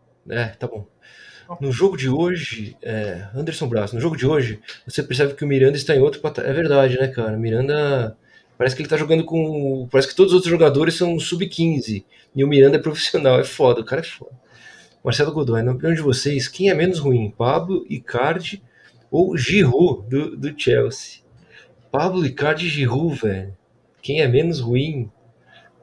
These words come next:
Speaker 1: Pablo, é foda essa, hein? Puta que eu pariu.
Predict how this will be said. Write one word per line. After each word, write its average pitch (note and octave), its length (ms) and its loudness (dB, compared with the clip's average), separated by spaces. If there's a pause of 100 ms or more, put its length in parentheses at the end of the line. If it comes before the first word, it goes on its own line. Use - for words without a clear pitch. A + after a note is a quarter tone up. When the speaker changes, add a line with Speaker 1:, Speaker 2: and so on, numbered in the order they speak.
(100)
Speaker 1:
Pablo, C#3 400 -2
é A#2+ 60 -4
foda D3+ 460 2
essa, B2+ 320 2
hein? D3 220 -4 (1080)
Puta E3 300 -4
que - 120 -8
eu C3 60 -2
pariu. A2+ 480 -6